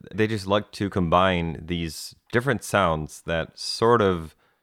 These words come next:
like, they wouldn't fit together if they were in the same part of the song. It, it just has this really seventies soundscape of a playful, progressive song that kind of didn't evolve, and then it suddenly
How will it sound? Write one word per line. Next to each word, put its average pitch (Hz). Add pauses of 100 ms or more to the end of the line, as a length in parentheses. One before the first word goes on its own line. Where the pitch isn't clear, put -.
(160)
like, 92
they 90
wouldn't 101
fit -
together 82
if 85
they 85
were 85
in 82
the 78
same 80
part 82
of 76
the 78
song. 73 (320)
It, 92
it 107
just 113
has 120
this 87
really 101
seventies 95 (260)
soundscape 92
of 85
a 78
playful, 80
progressive 82 (380)
song 78 (120)
that 82 (320)
kind 120
of 117
didn't 113
evolve, 95
and 95
then 95
it 92
suddenly 92